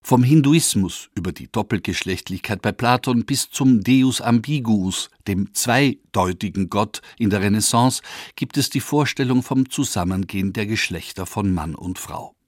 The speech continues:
Doch in Rachilds Monsieur Vénus ist weniger von einer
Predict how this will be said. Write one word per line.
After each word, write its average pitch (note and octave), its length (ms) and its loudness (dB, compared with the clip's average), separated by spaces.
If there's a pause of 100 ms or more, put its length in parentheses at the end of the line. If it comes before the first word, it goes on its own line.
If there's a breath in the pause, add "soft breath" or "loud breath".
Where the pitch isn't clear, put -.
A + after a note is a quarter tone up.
(760 loud breath)
Doch C#3+ 200 2
in B2+ 120 4
Rachilds A#2+ 680 0
Monsieur A2+ 380 4
Vénus A#2 540 4
ist G#2 280 -6
weniger B2 360 4
von G#2 200 -2
einer G2+ 360 -2